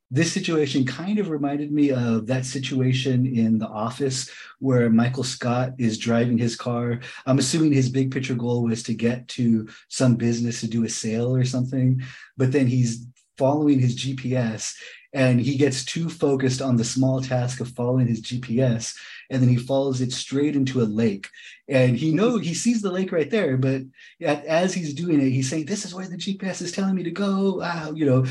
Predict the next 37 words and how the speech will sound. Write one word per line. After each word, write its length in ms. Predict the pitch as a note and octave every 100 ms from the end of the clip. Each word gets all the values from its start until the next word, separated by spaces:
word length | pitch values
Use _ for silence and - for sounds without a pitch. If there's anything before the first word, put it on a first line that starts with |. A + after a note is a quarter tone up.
| - -
so 220 | - D3
he 120 | C#3+
drives 360 | C3 D3 D3+ D3
his 260 | C3+ C3 -
car 300 | - D#3 C#3+
right 340 | C3 A#2+ C#3 D3+
into 260 | C#3+ C3
a 40 | C3
lake. 340 | A#2 G#2 - - - - -
And, 400 | C3+ B2+ B2 A#2+ - - C3+
uh, 280 | A#2+ A2+ A2 C3+
if 160 | D3 C3
you're 100 | C3+
Starfleet, 600 | B2+ E3+ F3 E3+ C3+ C3+
you 120 | B2+
want 180 | D3 C#3+
officers 680 | C3 B2+ - - B2 A#2+ B2 - - -
who 140 | C#3
are 100 | C3+
gonna 220 | A#2+ B2 A#2
keep 260 | - D3+
the 80 | C3+
big 240 | B2 C#3
picture 300 | - C3+ C3
in 100 | C3
mind 420 | A#2 A#2 A#2 A#2 - - -
and 180 | B2+ A2+
not 220 | B2+ C3
just 400 | B2+ B2 - - -
drive 420 | B2 B2+ B2 B2+
that 140 | B2+ A#2
starship 560 | - C3 B2+ C3 A#2+ A#2
right 220 | A#2 A#2
into 280 | A2+ - B2
a 40 |
lake. 340 | A2 A2 G2
You, 140 | B2